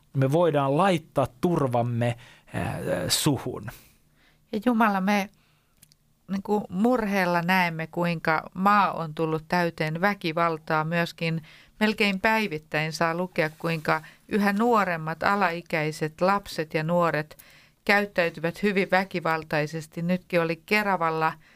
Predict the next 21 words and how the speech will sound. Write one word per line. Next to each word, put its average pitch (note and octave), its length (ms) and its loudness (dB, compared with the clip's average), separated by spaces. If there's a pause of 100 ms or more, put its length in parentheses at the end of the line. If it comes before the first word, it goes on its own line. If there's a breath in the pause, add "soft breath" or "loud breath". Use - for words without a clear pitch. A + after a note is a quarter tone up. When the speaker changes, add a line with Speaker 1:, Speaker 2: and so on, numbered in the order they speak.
(420 soft breath)
Speaker 2:
tällä G#3 360 2
viikolla D#3 640 0
niin D#3 260 -4 (100)
ala-asteikäistä E3 1160 -2
tyttöä, D#3+ 600 -2
kolme F3+ 460 0
poikaa D#3+ 680 -2
hakannut D#3+ 600 -4
ja D#3 80 -4
potkinut D#3+ 680 -2
ja, E3 180 -4 (680 soft breath)
ja, F3 260 0 (800)
ja E3+ 360 2
muut A3 360 0
oli E3+ 320 -2
kuvannut D#3 640 -2
ympärillä. F3 680 -2
Jumala, F#3+ 460 2
me F3+ 220 -2 (960 soft breath)
pyydämme G#3+ 520 2
apua G3+ 460 0